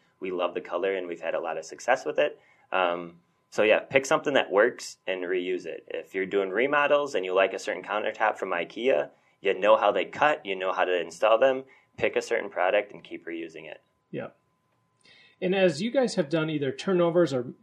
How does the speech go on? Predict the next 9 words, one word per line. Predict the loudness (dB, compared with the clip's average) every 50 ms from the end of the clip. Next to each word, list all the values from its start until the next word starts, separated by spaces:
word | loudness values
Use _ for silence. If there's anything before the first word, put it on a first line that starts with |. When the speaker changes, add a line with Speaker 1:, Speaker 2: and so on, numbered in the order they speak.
| -16 -10
Speaker 2:
major | -6 -4 -2 0 0 2 0
renovations, | 0 0 -2 -2 -2 -4 -4 -4 -6 -8 -8 -8 -10 -12 -14 _ _ _ _ _ _ _ _ _ _ -6
what | -2 -2 -2 -2 -4 -8 _ _ _ _ _
things | _ 0 0 0 -2 -2
have | -4 -2
you | -2 -2 -2 -2
selected | -4 -4 -4 -2 -2 -2 -2 -4 -6 -6 -6 -6 -6 -6
to | -6 -6 -6 -2
just, | 0 0 0 0 0 -6 -12 -16 _